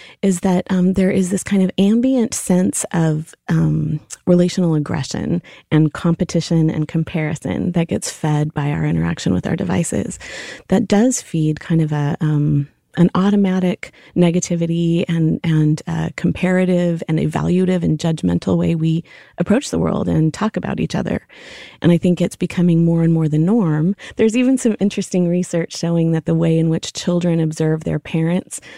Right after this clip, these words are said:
talking to their home devices, like Alexis and Siri, Siri, I mean, um, really reinforce rigid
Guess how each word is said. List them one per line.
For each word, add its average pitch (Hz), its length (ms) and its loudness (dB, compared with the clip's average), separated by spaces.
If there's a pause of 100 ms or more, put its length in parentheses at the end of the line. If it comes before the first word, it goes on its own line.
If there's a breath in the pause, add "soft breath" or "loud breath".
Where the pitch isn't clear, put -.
(160 loud breath)
talking 175 360 2
to 175 120 -2
their 160 180 -2
home 175 440 0
devices, 190 640 -2
like - 260 -2
Alexis 180 480 -4
and 180 160 -2
Siri, 185 440 -2 (240 loud breath)
Siri, 202 400 2
I 214 40 -2
mean, 214 220 2 (560 loud breath)
um, 175 400 2
really 196 400 4
reinforce 175 560 -2
rigid 165 420 -2